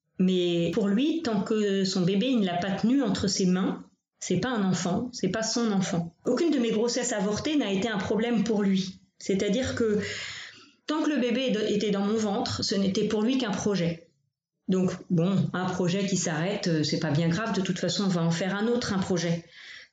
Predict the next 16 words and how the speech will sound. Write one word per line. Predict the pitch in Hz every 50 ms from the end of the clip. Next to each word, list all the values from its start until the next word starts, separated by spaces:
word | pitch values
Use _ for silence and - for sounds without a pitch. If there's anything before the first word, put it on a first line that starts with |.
| _ _
Je | 185 202 202
pense | 196 247 277 269 -
qu'il | 269 240 208
n'a | 196 190
jamais | 190 208 214 220 240 247 262 262 254 254 - - - - _ - _ _ _ _ _ _
été | 202 190 185 196 190 185
triste | - - 262 262 - - - - - - - - _ _ -
de | 185 196 196 202 196 190 180 - - - - 180 175 180 180
ces | - - 196 175
interruptions | 185 175 165 185 185 175 170 165 - 185 175
de | 170 170 165 160 160
grossesse | 156 170 160 165 165 - 180 190 202 190 - - -
ou | 180 170
de | 160 165 165
ces, | 165 - - 175 170 175 175 170
euh, | 165 156 151 151 151 151 147